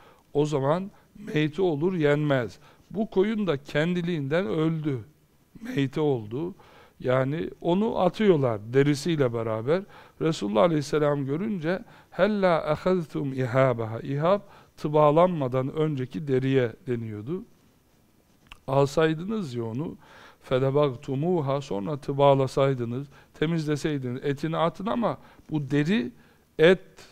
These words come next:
murdar oldu ama deri murdar olmaz. Onu soyun alın. "Fentefa'tum bihi",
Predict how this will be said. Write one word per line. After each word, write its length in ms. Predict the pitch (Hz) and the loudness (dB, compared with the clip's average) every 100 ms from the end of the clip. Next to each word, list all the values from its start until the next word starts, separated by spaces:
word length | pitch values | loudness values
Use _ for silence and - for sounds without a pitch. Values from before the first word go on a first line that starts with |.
| - - - _ _ _ | -18 -18 -18 _ _ _
murdar 440 | 143 143 143 151 180 | 0 0 2 4 4
oldu 480 | 165 127 123 214 - | 4 0 -2 -6 -8
ama 320 | - 143 135 | -4 -2 -2
deri 220 | 135 143 | -2 0
murdar 400 | 180 147 139 156 | 0 0 0 0
olmaz. 580 | 165 170 180 190 151 107 - - _ - | 2 0 2 2 2 -4 -16 -20 _ -2
Onu 220 | 147 170 | 0 0
soyun 340 | - 151 185 | 0 -2 2
alın. 340 | 196 180 139 104 - - | 2 2 -2 -6 -18 -20
"Fentefa'tum 960 | - 147 151 160 143 185 160 135 151 135 | -4 -4 -2 -4 4 4 4 0 -4 0
bihi", 440 | 175 147 151 185 | 0 0 -2 -4